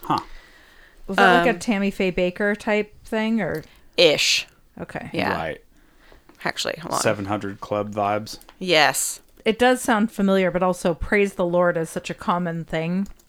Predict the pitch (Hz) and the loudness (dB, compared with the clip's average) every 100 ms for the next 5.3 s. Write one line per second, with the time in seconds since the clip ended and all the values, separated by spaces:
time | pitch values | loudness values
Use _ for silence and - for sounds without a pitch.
0 | - 135 117 101 - 180 208 277 277 196 | 0 4 4 2 -2 2 4 4 2 2
1 | 196 180 175 190 185 - 190 185 175 170 | 4 4 6 4 4 -2 0 2 4 2
2 | - 165 156 - - - 165 165 165 156 | -2 -4 -6 -10 -20 -6 -2 0 0 0
3 | 156 165 147 - - - - 139 143 143 | -2 -4 -4 -8 -12 -12 0 0 2 2
4 | 127 117 113 - 110 82 73 - - - | 4 2 0 -6 -4 -4 -6 -14 -20 -20
5 | - - - | -20 -20 -6